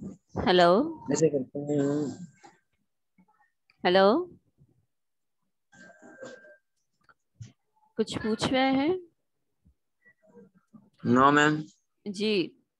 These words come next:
Speaker 1: Gypsum is found in a large quantity in Pakistan, estimated to be between, uh, five to six billion tons।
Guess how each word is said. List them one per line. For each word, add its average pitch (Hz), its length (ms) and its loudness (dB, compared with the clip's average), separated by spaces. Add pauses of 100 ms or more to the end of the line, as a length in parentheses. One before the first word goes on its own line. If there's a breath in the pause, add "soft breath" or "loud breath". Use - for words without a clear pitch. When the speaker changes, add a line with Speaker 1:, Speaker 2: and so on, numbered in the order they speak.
(3500)
Speaker 1:
Gypsum 214 480 -8
is 269 240 -8
found 220 420 -2
in 247 180 0
a 247 80 -2
large 190 460 2
quantity 226 400 -4
in 214 80 -8
Pakistan, 208 880 0 (500 loud breath)
estimated 240 580 0
to 226 80 2
be 220 220 0
between, 233 720 -2
uh, 196 360 6
five 190 300 4
to 247 100 2
six 226 180 -6 (220)
billion 196 420 -4
tons। 151 480 -2